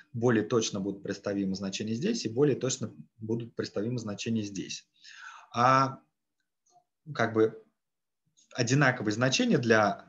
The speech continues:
вот этих, а, скейлов мы получим в итоге, если мы реквантизуем их, соответственно, с разными значениями. То есть и на вход следующего слоя у нас придут вот эти все активации уже как бы снова в одном масштабе. То есть мы как бы,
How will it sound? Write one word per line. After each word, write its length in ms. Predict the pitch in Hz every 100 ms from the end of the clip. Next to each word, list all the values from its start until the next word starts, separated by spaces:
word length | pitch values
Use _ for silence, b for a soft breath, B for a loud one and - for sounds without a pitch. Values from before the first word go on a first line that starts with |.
| _
вот 180 | 107 107
этих, 380 | 101 92 - 98
а, 160 | 92
скейлов 440 | - - 220 170 123
мы 140 | 120
получим 420 | 123 135 131 123
в 60 | 117
итоге, 380 | 202 202 127 B B -
если 240 | 123 -
мы 100 | 131
реквантизуем 720 | 123 120 131 127 135 185 147
их, 80 | 117
соответственно, 440 | - 104 135 - 113
с 320 | - 120 -
разными 400 | 113 113 110 104
значениями. 640 | 101 101 98 104 87 78 -
То 80 |
есть 140 | 92 -
и 180 | 120 110
на 360 | 110 110 -
вход 280 | - - 127
следующего 720 | - 120 113 98 - 101 95 B B B
слоя 280 | - 185 226
у 80 | 143
нас 200 | 123 123
придут 420 | 117 120 120 117
вот 100 | 110
эти 160 | 110 113
все 200 | - 117
активации 520 | 113 139 190 196 117
уже 320 | 107 139 147 B -
как 200 | 120 113
бы 240 | 113 -
снова 400 | - 135 143 147
в 80 | 104
одном 240 | 98 113 113
масштабе. 400 | 107 - 95 -
То 160 | -
есть 100 | 98
мы 120 | 107
как 180 | 104 101
бы, 180 | 101